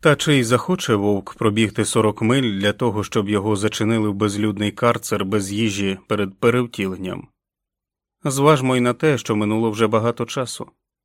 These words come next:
Може, вовк уже підійшов так близько до межі, що відмовиться від будь-якого ув'язнення. Що як жорстокий, пожадливий бік його вдачі вже виліз назовні,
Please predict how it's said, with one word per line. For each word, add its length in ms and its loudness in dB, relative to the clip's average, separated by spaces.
Може, 220 2
вовк 340 2
уже 240 4
підійшов 540 0
так 160 2
близько 380 -2
до 120 0
межі, 360 -2
що 360 0
відмовиться 600 -2
від 160 0
будь-якого 540 -2
ув'язнення. 760 -4
Що 200 2
як 200 4
жорстокий, 800 2
пожадливий 680 2
бік 260 -2
його 200 2
вдачі 400 0
вже 220 0
виліз 360 -2
назовні, 640 -4